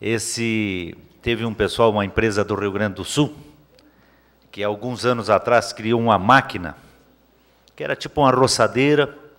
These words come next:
ia com dois, três bujões de gás, e vários maçaricos embaixo queimando a palha, né?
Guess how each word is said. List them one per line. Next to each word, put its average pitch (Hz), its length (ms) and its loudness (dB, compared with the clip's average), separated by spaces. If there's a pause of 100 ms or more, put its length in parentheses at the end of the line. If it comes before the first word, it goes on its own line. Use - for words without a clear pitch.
(240)
ia 113 220 2
com 117 180 -6
dois, 117 380 2
três 113 240 0
bujões 101 380 0
de 95 80 -6
gás, 131 440 4 (600)
e 120 120 -6
vários 123 440 4
maçaricos 113 680 0
embaixo 117 480 4
queimando 135 720 2 (2000)
a 139 720 4 (400)
palha, 120 580 6 (2000)
né? 107 300 -8